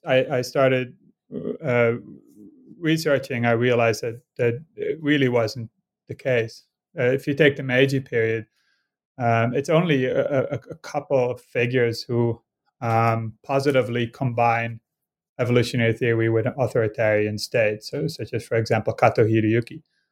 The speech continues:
Uh, but then everybody criticizes <laughs> Kato Hiroyuki, right?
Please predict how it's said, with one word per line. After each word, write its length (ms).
Uh, 160
but 200
then 380
everybody 540
criticizes 640
<laughs> 40
Kato 320
Hiroyuki, 800
right? 180